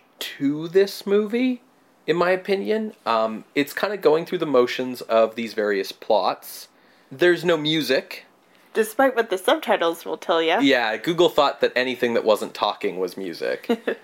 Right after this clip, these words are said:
Speaker 1: Um, I mean, there's diegetic music.
Speaker 2: Yeah, yeah.
Speaker 1: But there is not a lot of it, and most of it's pretty silent. There's not much to really speak of with the performances in this movie, with Harold Paulson and Wegener being the only consistent actors.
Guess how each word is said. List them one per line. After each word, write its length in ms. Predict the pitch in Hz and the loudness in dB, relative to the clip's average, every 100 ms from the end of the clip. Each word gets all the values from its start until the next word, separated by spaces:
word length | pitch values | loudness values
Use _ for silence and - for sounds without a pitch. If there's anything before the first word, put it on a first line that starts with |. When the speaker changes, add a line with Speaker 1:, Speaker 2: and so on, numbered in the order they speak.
| 233 107 | -6 0
Speaker 1:
Um, 260 | 110 107 | 0 0
I 60 | 135 | 0
mean, 100 | 160 | 2
there's 200 | 156 139 | 0 2
diegetic 680 | 151 127 110 107 98 62 - | 2 2 -2 0 -2 -2 -12
music. 520 | 64 - - - - | -14 -12 -12 -12 -6
Speaker 2:
Yeah, 340 | 190 180 - - | -2 0 -2 -4
yeah. 140 | 175 143 | -2 2
Speaker 1:
But 240 | 113 - | 0 2
there 160 | 120 107 | 2 2
is 120 | 113 | -2
not 180 | 113 92 | -2 -2
a 40 | |
lot 220 | 90 60 | -4 -6
of 80 | - | -8
it, 160 | - - _ | -12 -12 _
and 260 | 110 101 104 | -6 -4 2
most 240 | 113 113 | 0 0
of 60 | - | -8
it's 120 | - | -8
pretty 200 | - - | -12 -10
silent. 520 | - 62 - - - _ _ _ _ _ _ _ _ | -8 -6 -8 -12 -18 _ _ _ _ _ _ _ _
There's 180 | 180 190 | 0 4
not 180 | 226 202 | 0 2
much 180 | 214 - | -4 0
to 100 | 175 | -2
really 360 | 139 156 170 | 2 2 2
speak 300 | 180 - 185 | 0 -6 -2
of 160 | 190 180 | -2 0
with 180 | 156 - | -2 -2
the 80 | - | -4
performances 1200 | 127 - 117 123 170 180 - 190 196 202 - - _ | -4 0 2 2 2 -4 0 4 4 0 -14 -20 _
in 140 | 165 180 | 0 0
this 180 | 180 | 0
movie, 440 | 185 190 196 196 190 - _ _ | 2 2 2 -2 -6 -20 _ _
with 340 | 120 113 - - | 0 0 0 0
Harold 280 | 175 165 | 2 4
Paulson 400 | - 147 - 131 | 2 2 2 0
and 220 | 123 113 107 | 0 -2 -2
Wegener 380 | 113 104 104 | -6 -2 -2
being 200 | 98 101 | -2 -6
the 100 | 101 | -2
only 320 | 104 101 101 98 | -2 0 -2 -6
consistent 520 | - 101 101 - - | -10 -10 -12 -12 -4
actors. 680 | 120 135 - 104 98 92 | -4 -4 -2 0 0 -4